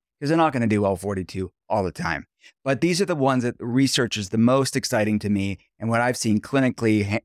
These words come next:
like, on the ground to be the most effective. So every day there's gonna gut, be a gut action item and a feeling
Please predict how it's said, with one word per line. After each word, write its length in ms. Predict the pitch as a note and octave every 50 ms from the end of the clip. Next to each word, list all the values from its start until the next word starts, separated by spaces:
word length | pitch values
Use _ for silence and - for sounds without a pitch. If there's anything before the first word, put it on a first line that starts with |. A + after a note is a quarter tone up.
| _ _ -
like, 180 | G2+ G2 G2 -
on 180 | - A#2 B2 B2+
the 80 | A#2
ground 640 | G#2+ G#2+ A2+ A#2+ A#2+ A2+ G#2 F#2+ F#2 F2+ F#2 F2 - _ _ _ _ _ _ _ _ -
to 60 | -
be 140 | G2+ C3 C3
the 80 | A#2 A#2
most 240 | A2 G#2 F#2 -
effective. 480 | G#2 E2+ - - E2+ - - - - -
So 140 | - B2+ A2
every 240 | F#2 B2+ B2 D3 C3+
day 160 | C#3 C3+ B2+
there's 160 | A#2 A#2 G#2+
gonna 240 | G2 A#2 G#2 G2+ G2+
gut, 260 | G2+ - B2+ - -
be 100 | B2+ A#2+
a 60 | A2+
gut 260 | G#2 - C3 C#3+ - -
action 400 | - C3 B2 A2+ - - B2+ A2+
item 340 | A2+ A#2 A2 G#2+ G#2 G2+ - _ _ _ -
and 120 | - A2+ A2
a 60 | G2+
feeling 560 | - - B2 A#2 A2+ A2 G#2 G2 F#2+ F#2 E2+